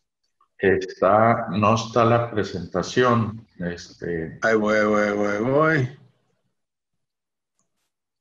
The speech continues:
Speaker 1: La
Speaker 2: Esta tecnología nos está, nos está enseñando mucho el día de hoy.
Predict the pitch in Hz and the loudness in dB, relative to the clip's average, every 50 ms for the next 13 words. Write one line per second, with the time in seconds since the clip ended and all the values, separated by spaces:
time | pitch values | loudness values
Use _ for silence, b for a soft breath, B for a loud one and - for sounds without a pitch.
0 | _ _ _ _ _ _ _ _ _ _ _ _ _ _ _ _ _ _ _ _ | _ _ _ _ _ _ _ _ _ _ _ _ _ _ _ _ _ _ _ _
1 | _ _ _ _ _ _ _ _ _ _ _ _ _ - - 90 95 98 92 87 | _ _ _ _ _ _ _ _ _ _ _ _ _ -18 -12 -8 -4 -2 -2 -2
2 | 85 - - - - - _ _ _ _ _ _ _ _ _ - - - - _ | -2 -4 -8 -10 -14 -20 _ _ _ _ _ _ _ _ _ -20 -20 -20 -20 _
3 | _ _ _ _ _ _ _ _ - 120 127 131 135 127 - - 131 127 131 131 | _ _ _ _ _ _ _ _ -2 0 2 2 2 0 0 0 0 0 2 2
4 | 127 127 123 120 120 117 107 117 131 135 135 131 123 107 117 117 - - 139 139 | 2 2 4 4 4 4 4 4 2 4 4 4 2 2 0 -2 -2 0 2 2
5 | 135 131 131 131 131 120 131 127 131 - 151 147 123 147 143 139 139 143 135 131 | 2 2 2 2 2 2 2 0 2 2 2 2 2 2 2 2 4 4 4 4
6 | 123 123 127 120 120 - 127 117 117 127 123 123 120 110 104 104 98 95 87 - | 4 4 4 4 4 4 4 4 4 4 4 4 4 4 4 4 4 2 0 -2